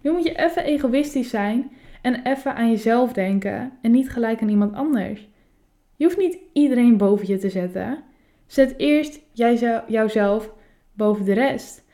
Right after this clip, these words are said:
En pas als jij beter bent, of in ieder geval je beter voelt, kan je voor andere mensen gaan zorgen. Als jij in de put zit, dan kan je echt niet voor andere mensen zorgen. Ik heb het geprobeerd, ik kan je vertellen. Het is echt heel verdomd lastig.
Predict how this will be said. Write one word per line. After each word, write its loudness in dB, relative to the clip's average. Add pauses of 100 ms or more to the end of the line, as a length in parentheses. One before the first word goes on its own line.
(220)
En -2
pas -4
als -4
jij 0 (1400)
beter 0
bent, -2
of -4 (120)
in 4
ieder 4
geval -4
je 2
beter 0
voelt, 0 (720)
kan 0
je 0
voor -2
andere 2
mensen 2
gaan 2
zorgen. -4 (280)
Als -2
jij 2
in 2
de 4
put 4
zit, 0
dan 0
kan 2
je 2
echt -6
niet 0
voor -10
andere 2
mensen 2
zorgen. -4
Ik -4
heb 2
het -6
geprobeerd, 2
ik -12
kan -2
je 0
vertellen. 0
Het -4
is -2
echt 0
heel -2
verdomd 0
lastig. -2